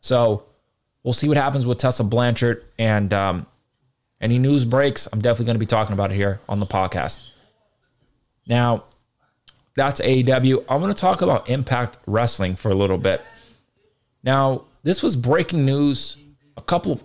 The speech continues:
hours ago today. Jordynne Grace officially resigns with Impact Wrestling. That is, uh, that's really, really great.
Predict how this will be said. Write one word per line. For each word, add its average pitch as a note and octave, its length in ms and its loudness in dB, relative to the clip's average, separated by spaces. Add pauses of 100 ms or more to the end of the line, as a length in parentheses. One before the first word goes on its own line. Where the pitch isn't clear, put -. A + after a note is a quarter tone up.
hours D#3 380 2
ago G2 320 2 (100)
today. A#2+ 600 2 (880)
Jordynne F#3+ 440 2
Grace D3 540 0
officially E3+ 720 0
resigns A#2+ 840 0 (560)
with - 220 -2 (140)
Impact C#3 720 -4 (240)
Wrestling. A2+ 760 -2 (1000)
That B2+ 160 0
is, C3+ 180 4
uh, C3 220 6
that's B2+ 300 -2
really, C3+ 380 2
really C3 200 2
great. A#2 360 0